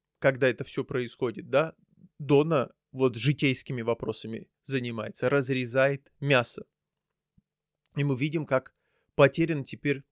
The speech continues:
ходит Итан, потому что у него некая вот эта связь была с Виктором, и теперь мы понимаем, что эта связь не просто связь, это не случайная связь,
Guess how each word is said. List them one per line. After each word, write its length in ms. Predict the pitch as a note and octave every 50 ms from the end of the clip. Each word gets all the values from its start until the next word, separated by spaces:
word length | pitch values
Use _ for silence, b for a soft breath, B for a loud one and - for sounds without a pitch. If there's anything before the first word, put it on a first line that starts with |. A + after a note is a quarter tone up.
| _ _
ходит 400 | _ - C#3 C#3 C#3+ C3+ - _ _ -
Итан, 380 | F3 D#3 - C3+ A2 G2 - _ _ _ _ _ _ _ _ _ _ _ _ _ _
потому 340 | - D3 - C#3 C3 C3+ B2+
что 280 | - - C#3+ C3+ - _ _ _ _ _ _ _ _ -
у 60 | D#3
него 240 | D3+ C#3+ C3+ D3+ D#3
некая 340 | C#3+ C#3+ C#3 - D3 C3
вот 160 | A#2+ C3 - C#3
эта 140 | - C3+
связь 340 | B2 - - C#3 D3 D3 B2+
была 180 | B2 C3 B2+ A#2+
с 120 | - -
Виктором, 360 | E3 F#3 - - D3 C3 B2+
и 40 | B2
теперь 240 | - - - E3+ E3+
мы 120 | F#3 F#3+
понимаем, 420 | F#3 - G#3+ G#3+ A3+ A3+ F#3+ C3+ A#2
что 120 | - C3+
эта 140 | B2+ - C3+
связь 240 | - - D3+ C#3 -
не 80 | D3
просто 340 | C#3+ - B2+ C#3+ - - B3+
связь, 500 | - - - F3 D3 G#2+ - - - - _ _ _ _ _ _ _ _ _ _
это 200 | C#3+ C#3 - D#3+
не 100 | D#3 D3
случайная 640 | - - - C#3 - - F3 F3+ G#3 G#3+ G#3 G3 D3+
связь, 580 | - - E3 D3+ F#3 C3 G#2+ - - - -